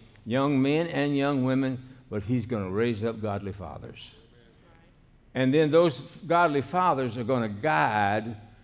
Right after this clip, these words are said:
their children right next door to where I live. Now, the man that lived there till he died, I led to the Lord and led, led all the, basically all his whole family to the Lord. A wonderful, godly man. Then a couple moves in there.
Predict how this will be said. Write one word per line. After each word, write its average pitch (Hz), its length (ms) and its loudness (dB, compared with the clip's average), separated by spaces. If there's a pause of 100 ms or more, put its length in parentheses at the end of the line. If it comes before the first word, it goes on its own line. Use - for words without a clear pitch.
(160)
their 117 180 0
children 117 920 -2 (400)
right 160 280 2
next 160 400 -6
door 156 260 4
to 110 80 -4
where 120 200 0
I 131 240 2
live. 120 360 2
Now, 104 120 -2
the 104 80 -2
man 143 240 0
that 127 120 -4
lived 143 200 2
there 123 280 0 (360)
till 123 140 -4
he 117 160 0
died, 123 560 2
I 113 180 0
led 127 240 2
to 123 100 -2
the 101 120 -2
Lord 113 320 2
and 101 160 -4
led, 117 160 -6
led 113 240 -4
all 120 240 -2
the, 107 140 -6 (180)
basically 101 360 -6
all 98 220 -4
his 110 120 -8
whole 123 180 0
family 131 300 0
to 98 60 -10
the 90 60 -8
Lord. 90 360 -8 (360)
A 113 40 -8
wonderful, 131 480 -2
godly 101 340 -2
man. 87 340 -10 (480)
Then 175 140 0
a 165 60 0
couple 170 320 2
moves 151 320 0
in 160 200 0
there. 73 280 -6